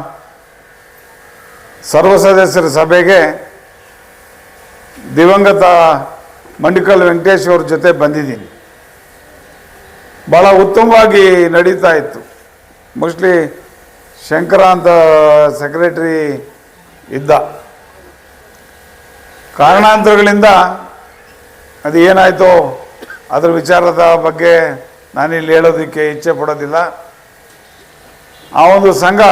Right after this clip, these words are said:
ರಮೇಶ್ ಹೇಳ್ದಂಗೆ ಇಪ್ಪತ್ತೈದರಿಂದ ಇಪ್ಪತ್ತಾರು ಕ್ಯಾನು ಒಂದು ಹೊತ್ತಿಗೆ ಹೋಗ್ತಾ ಇತ್ತು. ಅಷ್ಟೊಂದು ದೊಡ್ಡ ಸಂಘ,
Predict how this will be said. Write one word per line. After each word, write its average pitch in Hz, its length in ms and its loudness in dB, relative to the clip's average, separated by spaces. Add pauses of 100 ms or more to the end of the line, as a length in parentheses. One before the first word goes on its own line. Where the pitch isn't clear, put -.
(1200)
ರಮೇಶ್ 156 380 -2
ಹೇಳ್ದಂಗೆ 175 840 0 (800)
ಇಪ್ಪತ್ತೈದರಿಂದ 185 880 -2 (920)
ಇಪ್ಪತ್ತಾರು 175 800 0
ಕ್ಯಾನು 180 440 -2
ಒಂದು 170 300 -4
ಹೊತ್ತಿಗೆ 175 260 -4
ಹೋಗ್ತಾ 165 320 -2
ಇತ್ತು. - 280 -12 (1200)
ಅಷ್ಟೊಂದು 180 460 -4
ದೊಡ್ಡ 180 300 0
ಸಂಘ, 185 340 0